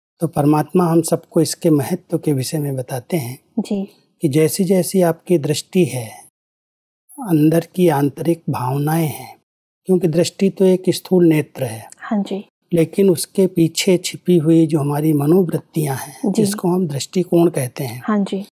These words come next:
Speaker 1: तो दृष्टि से दृष्टिकोण का पता चलता है।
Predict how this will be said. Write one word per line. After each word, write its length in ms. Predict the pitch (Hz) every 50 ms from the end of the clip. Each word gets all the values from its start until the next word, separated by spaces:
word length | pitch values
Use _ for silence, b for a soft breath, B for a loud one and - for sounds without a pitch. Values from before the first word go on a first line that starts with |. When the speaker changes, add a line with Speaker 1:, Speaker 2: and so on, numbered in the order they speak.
| _ _ _ _ _ _ _ -
Speaker 1:
तो 60 | 180 143
दृष्टि 440 | 131 160 165 - - _ - 208 185
से 220 | - - 202 202
दृष्टिकोण 600 | 170 156 165 - - - 196 180 - 180 170 170
का 140 | 165 - 185
पता 280 | 170 - 143 - 160 147
चलता 360 | - - 123 110 - - 139
है। 220 | 123 - - -